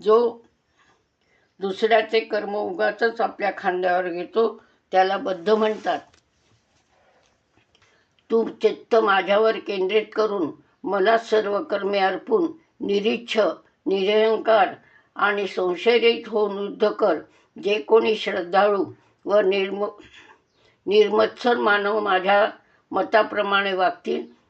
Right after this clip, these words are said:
ते देखील कर्मबंधनातून मुक्त होतील. ज्ञानी देखील आपल्या प्रकृती धर्माप्रमाणेच वागतात. साधकाच्या मार्गात अनुराग, दुसऱ्याची अजिजी करणे व द्वेष करणे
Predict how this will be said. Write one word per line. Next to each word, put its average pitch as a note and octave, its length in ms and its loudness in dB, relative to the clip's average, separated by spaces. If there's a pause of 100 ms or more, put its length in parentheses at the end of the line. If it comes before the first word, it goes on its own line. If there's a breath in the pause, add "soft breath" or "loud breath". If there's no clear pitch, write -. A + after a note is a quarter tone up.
(120)
ते A3 140 4
देखील G#3+ 460 2
कर्मबंधनातून F#3+ 1200 0
मुक्त G#3 320 -2
होतील. A3 480 2 (380 soft breath)
ज्ञानी G3 420 0
देखील G#3 480 -2 (400 soft breath)
आपल्या F#3+ 340 -2
प्रकृती A3+ 640 -6
धर्माप्रमाणेच F#3 1080 -2
वागतात. A3+ 440 0 (480 soft breath)
साधकाच्या F#3 720 0
मार्गात F3 460 0 (1040)
अनुराग, G#3 520 2 (120)
दुसऱ्याची G#3 720 -2
अजिजी G3+ 460 -2
करणे G#3 560 -2 (260 soft breath)
व F#3 120 0
द्वेष G#3 400 2
करणे G#3 540 0